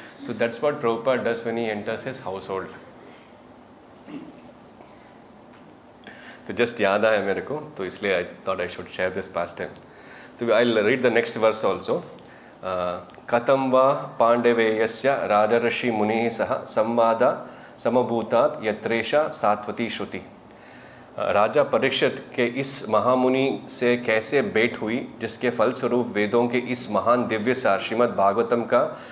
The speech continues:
वाचन स-, संभव हो सका। Again same question पूछ रहे हैं, कौन पूछ रहा है?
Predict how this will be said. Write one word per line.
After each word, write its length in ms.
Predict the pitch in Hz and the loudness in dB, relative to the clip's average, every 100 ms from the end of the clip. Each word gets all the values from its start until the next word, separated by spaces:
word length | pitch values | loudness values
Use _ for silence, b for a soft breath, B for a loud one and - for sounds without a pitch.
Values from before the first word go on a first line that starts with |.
| B B - | B B 0
वाचन 340 | 107 107 135 | 2 2 0
स-, 400 | 131 - - - - - | 0 -4 -6 -16 -20 -8
संभव 360 | - 113 117 120 | 0 2 4 2
हो 200 | 117 107 | 2 0
सका। 480 | 107 - 87 - | 0 -4 -8 -12
Again 240 | - 110 117 | -8 -4 -2
same 200 | 123 120 | 0 0
question 320 | 120 - 151 | 0 -2 -4
पूछ 400 | 170 - 110 107 | -6 -6 -4 0
रहे 160 | 107 147 | 2 2
हैं, 160 | 202 - - - - - - - | -2 -12 -20 -20 -20 -20 -20 -4
कौन 180 | 113 113 | -2 -2
पूछ 180 | 110 107 | -4 -2
रहा 140 | 110 | -2
है? 320 | 135 - - | -2 -8 -18